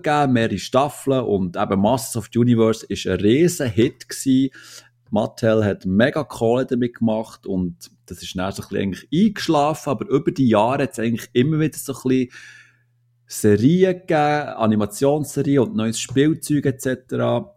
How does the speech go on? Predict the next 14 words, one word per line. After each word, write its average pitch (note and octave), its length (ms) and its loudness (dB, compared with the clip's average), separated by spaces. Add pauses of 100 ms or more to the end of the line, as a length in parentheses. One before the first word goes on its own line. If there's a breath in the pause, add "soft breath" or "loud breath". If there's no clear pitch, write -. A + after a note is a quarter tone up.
(100)
Und G2+ 280 -2
jetzt, B2+ 400 2
seit C3 160 -6
eigentlich B2+ 320 -4
ein - 80 -20
paar A2+ 240 2
Jahren, G#2+ 320 2
ist - 180 -6
Masters G2+ 640 -4
of A#2+ 240 -8
the G#2+ 100 -2
Universe C3 640 -2
eigentlich A2 400 -2
wieder A2 280 -2